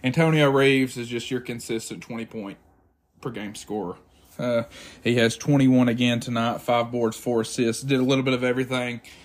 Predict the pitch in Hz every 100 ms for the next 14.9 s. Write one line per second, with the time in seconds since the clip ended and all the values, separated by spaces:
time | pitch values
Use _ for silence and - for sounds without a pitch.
0 | - - 160 156 160 139 135 131 131 131
1 | 131 - _ _ - _ _ _ _ _
2 | - 156 139 135 - - 160 151 - 139
3 | 139 135 127 147 135 143 131 127 123 123
4 | 123 - - - _ - 113 110 110 120
5 | 123 120 120 113 - 117 110 104 104 104
6 | - - 95 - - - - - 185 156
7 | 175 151 135 143 175 151 151 165 160 143
8 | 139 131 113 98 - - 143 127 156 139
9 | 127 123 120 120 120 113 110 101 110 -
10 | - - - - 117 110 107 - 131 131
11 | 123 143 131 131 117 135 127 127 120 120
12 | 120 117 120 120 - - - 139 135 156
13 | 139 131 135 131 131 - - - 160 160
14 | 151 143 - 147 151 143 - -